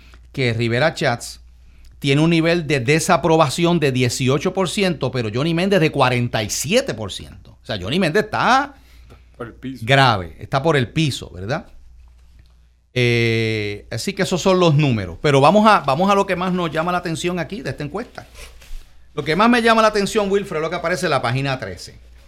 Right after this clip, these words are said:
Speaker 1: que recoge aquí, recoge el sentir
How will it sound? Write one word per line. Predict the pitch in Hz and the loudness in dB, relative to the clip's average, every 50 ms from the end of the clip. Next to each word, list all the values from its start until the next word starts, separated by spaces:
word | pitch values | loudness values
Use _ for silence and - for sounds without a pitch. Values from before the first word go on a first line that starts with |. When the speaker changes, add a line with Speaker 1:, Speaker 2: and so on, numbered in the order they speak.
| - - - _ - _ _ _ - _ _ | -20 -20 -20 _ -20 _ _ _ -20 _ _
Speaker 1:
que | _ 156 147 | _ -6 -6
recoge | 147 156 156 156 - 214 220 214 180 170 160 151 - | -4 -4 -6 0 2 4 4 4 4 2 -2 -4 -4
aquí, | 131 135 - - 180 143 123 117 123 - - 117 | -8 -10 -8 -6 -6 -6 -6 -8 -10 -12 -14 -12
recoge | 120 120 113 - 170 170 160 120 123 117 - | -12 -12 -10 -8 -6 -6 -6 -6 -8 -10 -10
el | - 131 135 127 | -10 -10 -10 -10
sentir | - - - 143 120 113 113 - - 180 170 139 123 135 - - - | -10 -10 -8 -8 -8 -8 -10 -8 -6 -6 -4 -4 -4 -6 -8 -12 -20